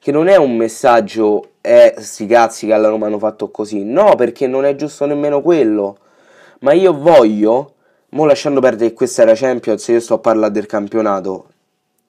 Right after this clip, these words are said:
L'oggetto del video è il var e le conseguenze de-, delle cappellate del var.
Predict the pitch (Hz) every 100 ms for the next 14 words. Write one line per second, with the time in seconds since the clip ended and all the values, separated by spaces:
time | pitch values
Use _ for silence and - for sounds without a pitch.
0 | _ - 113 113 135 123 123 117 113 127
1 | 110 104 104 95 101 95 - 92 92 _
2 | _ _ _ _ _ _ 117 117 110 117
3 | 107 120 113 127 117 131 120 - 120 104
4 | 107 107 104 87 110 110 107 107 110 107
5 | 110 104 101 92 101 92